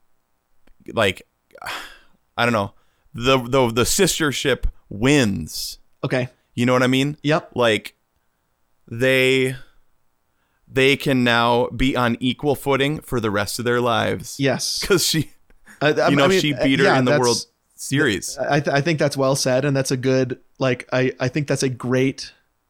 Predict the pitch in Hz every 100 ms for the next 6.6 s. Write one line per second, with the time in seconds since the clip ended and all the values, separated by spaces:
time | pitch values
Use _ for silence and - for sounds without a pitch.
0 | _ _ _ _ _ _ _ _ - 127
1 | 123 113 113 _ _ _ _ _ _ _
2 | _ _ _ _ _ _ _ _ _ 139
3 | 151 151 143 139 139 - 139 151 131 131
4 | 156 151 135 135 127 120 - - 127 -
5 | 131 120 117 - _ _ 131 131 127 -
6 | 143 127 127 120 117 170